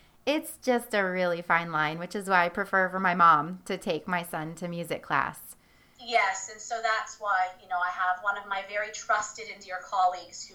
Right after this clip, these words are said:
Speaker 2: has worked with him a couple times. Um, so jumping back to when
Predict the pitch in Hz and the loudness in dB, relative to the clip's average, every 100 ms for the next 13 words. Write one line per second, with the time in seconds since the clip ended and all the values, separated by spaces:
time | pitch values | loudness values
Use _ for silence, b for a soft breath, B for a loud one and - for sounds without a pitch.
0 | - 190 190 185 - - 185 180 175 - | -16 -14 -6 -6 -6 -20 -10 -8 -6 -8
1 | 180 - 175 170 - - - b b b | -8 -12 -8 -8 -10 -20 -20 b b b
2 | b b - 185 175 175 - - - 226 | b b -2 0 0 -6 -20 -20 -2 0
3 | - 262 247 247 254 233 208 214 - 226 | 0 8 8 8 -2 2 2 2 -4 -8
4 | 202 185 180 | 0 2 0